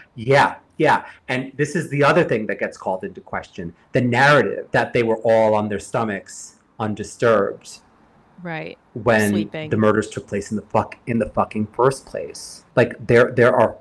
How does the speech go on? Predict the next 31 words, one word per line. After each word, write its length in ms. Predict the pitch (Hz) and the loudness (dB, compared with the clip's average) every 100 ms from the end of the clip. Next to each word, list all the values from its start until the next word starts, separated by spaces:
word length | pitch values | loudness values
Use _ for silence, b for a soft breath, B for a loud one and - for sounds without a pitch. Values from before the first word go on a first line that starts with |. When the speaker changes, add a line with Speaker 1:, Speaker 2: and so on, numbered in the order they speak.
| - | 4
Speaker 1:
photographs 680 | 131 151 120 90 98 - | 6 6 4 0 -2 -4
of, 160 | 113 - | -6 -2
like, 220 | 117 113 | -4 -4
blood 420 | 110 113 127 113 | -2 2 2 0
on 220 | 113 113 113 | -2 -2 -2
the 100 | 107 | -2
woodwork 540 | 113 117 104 90 - 120 | -2 -2 -2 -4 -6 -6
in 120 | 110 | -6
the 80 | 104 | -6
hallway, 520 | - 117 117 95 95 | -4 -4 -4 -6 -2
outside, 420 | 123 139 135 113 | 0 2 0 0
specifically 920 | - - 127 - 208 139 131 104 107 - | -6 -12 -12 -4 -2 -2 -6 -8 -6 -2
outside 380 | 110 - 110 | -2 0 -2
of 120 | 104 104 | -2 -2
Ronald 420 | 104 101 101 98 | -2 -2 -4 -8
DeFeo 580 | 104 - 95 95 92 98 _ | -12 -6 -4 -4 -8 -12 _
Senior's 640 | - - 117 110 98 90 - - | -14 -6 -4 -4 -6 -10 -6 2
bedroom. 580 | 98 - - - - - - - _ _ _ | 2 2 -4 -8 -12 -20 -20 -20 _ _ _
Speaker 2:
Yeah. 300 | 170 165 156 170 _ _ - | -12 -10 -10 -14 _ _ 2
Speaker 1:
And 460 | 113 104 101 101 - _ | 4 4 0 -4 -8 _
the 180 | 117 127 | -8 -2
idea 680 | 110 107 104 113 127 107 90 | 0 0 -2 -4 0 0 -2
is 200 | - 95 - | -4 -6 -2
that 380 | 98 95 95 - | 0 0 -4 -10
he, 400 | - - 131 156 | -20 -6 -2 -2
he 220 | 151 165 160 | -4 -4 2
got 200 | 147 123 | 6 6
up 160 | 117 | 4
out 120 | 107 | 2
of 100 | 92 | 0
bed, 220 | 95 92 | -4 -8